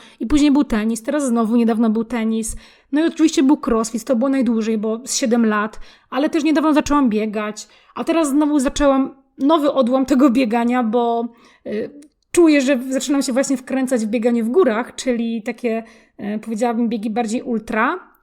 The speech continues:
czyli nie tylko w górach, ale też takie większe dystanse, nie wiem, dwadzieścia plus. I zaczęłam się zastanawiać, czy ja jestem osobą, która ma słomiany zapał, czy jestem osobą, która wkręci się w coś,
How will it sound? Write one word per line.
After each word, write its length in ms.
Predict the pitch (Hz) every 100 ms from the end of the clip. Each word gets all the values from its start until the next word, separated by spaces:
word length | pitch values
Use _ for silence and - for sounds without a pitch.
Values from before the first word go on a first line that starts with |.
| _ _ _ _
czyli 200 | - 269
nie 120 | 277
tylko 300 | 277 262 262
w 80 | 220
górach, 320 | 254 381 -
ale 140 | 277 262
też 160 | 285
takie 220 | 269 -
większe 480 | 233 269 262 - 254
dystanse, 500 | 254 - 233 214 214
nie 100 | 220
wiem, 60 | 220
dwadzieścia 360 | 226 240 -
plus. 480 | 226 233 262 370 - - _ _ _ _ _
I 640 | 285 254 262 262 262 262 - _ -
zaczęłam 240 | 269 403
się 80 | 381
zastanawiać, 720 | - 381 349 214 214 - - _
czy 140 | -
ja 120 | 214 392
jestem 280 | 453 311
osobą, 320 | 262 - 330 415
która 220 | - 302
ma 300 | 302 349 370
słomiany 420 | - 339 226 269
zapał, 500 | 330 349 - 220 -
czy 120 | 170 285
jestem 280 | - 294
osobą, 340 | 262 269 262 262
która 260 | 254 233
wkręci 460 | 240 - 262 240 240
się 100 | 233
w 60 | 214
coś, 380 | 240 262 330